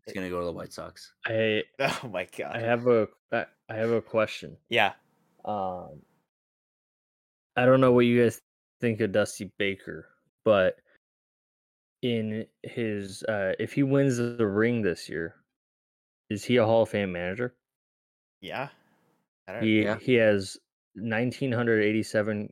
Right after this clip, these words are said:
Speaker 2: wins. Um, six of his last seven seasons,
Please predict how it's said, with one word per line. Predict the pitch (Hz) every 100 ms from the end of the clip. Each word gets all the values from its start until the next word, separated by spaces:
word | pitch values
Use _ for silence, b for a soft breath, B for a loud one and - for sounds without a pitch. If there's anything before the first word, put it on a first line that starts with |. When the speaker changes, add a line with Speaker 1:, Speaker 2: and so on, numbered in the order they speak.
| -
Speaker 2:
wins. | 104 98 98 107 - - _ _ _ _ -
Um, | 98 90 87 78 80
six | - - 123 -
of | 123
his | 117 107
last | 101 104 -
seven | - 98 104 98 95
seasons, | - 104 98 90 87 -